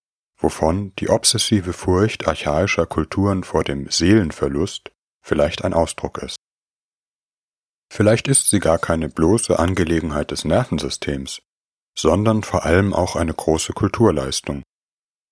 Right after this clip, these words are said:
weshalb sich zumindest psychoanalytische Autoren, nicht zuletzt Freud,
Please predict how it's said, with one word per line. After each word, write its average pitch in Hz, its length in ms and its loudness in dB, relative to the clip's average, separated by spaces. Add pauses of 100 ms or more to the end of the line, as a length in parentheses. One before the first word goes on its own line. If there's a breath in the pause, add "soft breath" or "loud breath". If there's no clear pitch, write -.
(520)
weshalb 78 420 0
sich - 320 -4
zumindest 80 520 -2
psychoanalytische 78 800 0
Autoren, 95 640 0 (220)
nicht - 260 -2
zuletzt - 400 -4
Freud, 80 400 0